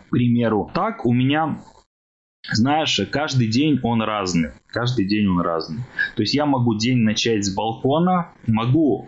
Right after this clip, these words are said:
а, с утра не с балкона начать, а выехать в офис и начать день с офиса, с каких-то переговоров. Либо я, а, два часика поработал на балконе,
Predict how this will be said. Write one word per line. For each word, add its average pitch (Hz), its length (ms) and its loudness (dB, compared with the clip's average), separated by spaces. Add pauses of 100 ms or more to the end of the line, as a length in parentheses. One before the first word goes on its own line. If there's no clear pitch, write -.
(140)
а, 95 140 -2
с - 120 -4
утра 120 600 -2
не 131 140 0
с 120 60 2
балкона 131 500 0
начать, 131 440 0
а 107 60 0
выехать 135 580 0
в 101 80 -4
офис 175 560 -2 (180)
и 151 240 2
начать 113 440 2
день 113 280 2
с - 160 -4
офиса, 135 460 -2
с - 80 -6
каких-то 117 480 -4
переговоров. 92 800 -2 (100)
Либо 143 300 0
я, 131 240 0
а, 98 480 -2
два 117 280 0
часика 123 460 -2
поработал 107 600 -2
на 98 100 0
балконе, 131 680 0